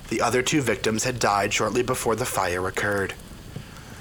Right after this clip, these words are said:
The elder Missus Redacted had gorged herself with nearly ten kilograms of bread before her stomach burst and she died of internal bleeding. The younger Mister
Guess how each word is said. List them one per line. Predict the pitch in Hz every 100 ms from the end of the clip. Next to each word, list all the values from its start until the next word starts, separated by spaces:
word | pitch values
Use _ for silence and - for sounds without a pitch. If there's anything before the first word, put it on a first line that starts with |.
| -
The | 131 -
elder | 135 151 117 101
Missus | 104 104 - 95 92 95 - - -
Redacted | 90 87 101 87 - 101 104 - - - - -
had | - 123
gorged | 117 131 190 -
herself | 214 190 104 92 127
with | 113
nearly | 113 110 107
ten | - 143 185
kilograms | - 175 131 104 92 90
of | 113 110
bread | 120 135 107
before | 98 - 110
her | 120
stomach | - 113 131 147 -
burst | 104 85 - - - - -
and | 123
she | - 127
died | 107 123 117 92
of | 92
internal | 98 - 92 90
bleeding. | 90 98 104 98 90 - - - - - - - - - - -
The | 110
younger | 104 127 135 113
Mister | 110 151 - 95 90